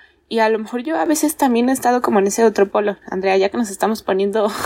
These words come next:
<laughs> personales aquí a compartir, yo he estado también en el polo de descuidar el cuerpo,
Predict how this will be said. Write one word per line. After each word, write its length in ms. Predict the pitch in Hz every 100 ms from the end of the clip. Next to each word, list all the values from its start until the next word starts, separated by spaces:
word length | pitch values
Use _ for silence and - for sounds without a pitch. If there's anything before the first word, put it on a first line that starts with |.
| - 247 214 -
<laughs> 600 | _ _ _ - 202 196
personales 640 | 220 214 214 208 208 254
aquí 140 | 233 220
a 80 |
compartir, 600 | 220 247 220 208 220 247
yo 380 | - _ _ -
he 20 |
estado 220 | 233 277 -
también 280 | 233 208
en 60 | 226
el 120 | 202
polo 240 | - 185 202
de 140 | 208
descuidar 540 | 170 - - 185 190
el 140 | 208 202
cuerpo, 440 | 190 185 - 196